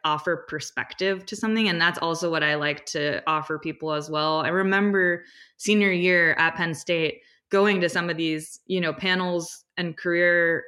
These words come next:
advice sessions that were super helpful. And then other ones where it felt like, you know, the person could so beautifully sum up their thirty-year career, because hindsight is twenty twenty. So when you watch someone,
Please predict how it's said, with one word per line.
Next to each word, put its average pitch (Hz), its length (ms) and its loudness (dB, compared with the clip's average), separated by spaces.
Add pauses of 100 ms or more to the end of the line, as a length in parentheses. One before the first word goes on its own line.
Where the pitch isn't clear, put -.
advice 175 420 0
sessions 170 640 -4
that 160 160 0
were 165 140 0
super 240 340 -2
helpful. 175 340 0
And 170 120 0
then 165 140 -2
other 190 240 2
ones 180 220 0
where 170 140 2
it - 120 -4
felt 165 300 0
like, 160 280 -2 (500)
you 196 120 2
know, 190 120 4
the 165 140 0
person 170 440 0
could 160 180 -6
so 170 360 -2 (260)
beautifully 170 440 0
sum 151 320 0
up - 320 0
their 147 340 0
thirty-year 151 560 0
career, 151 540 0
because 180 260 -2
hindsight 180 480 2
is 165 220 0
twenty 147 280 -4
twenty. 151 320 -4
So 170 200 -2
when 170 140 -2
you 170 140 -2
watch 165 300 2
someone, 160 500 -2